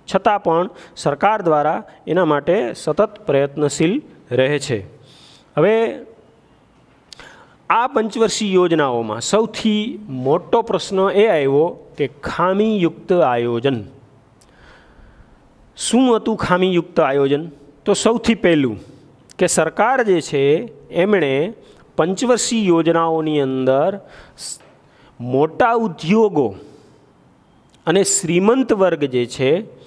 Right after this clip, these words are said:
એને અને મોટા ખેડૂતોને પ્રોત્સાહન મળે તે પ્રકારના જુદા જુદા સુધારાઓ અમલમાં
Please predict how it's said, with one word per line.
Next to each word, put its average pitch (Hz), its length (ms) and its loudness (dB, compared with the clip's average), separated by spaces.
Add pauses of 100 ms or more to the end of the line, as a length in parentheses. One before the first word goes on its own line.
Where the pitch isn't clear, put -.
(520)
એને 190 400 2
અને 147 260 -4
મોટા 139 460 0
ખેડૂતોને 196 640 0
પ્રોત્સાહન 165 680 -2
મળે 202 320 0 (500)
તે 214 160 4
પ્રકારના 170 680 0
જુદા 139 260 0
જુદા 151 280 0
સુધારાઓ 131 720 0
અમલમાં 131 680 -2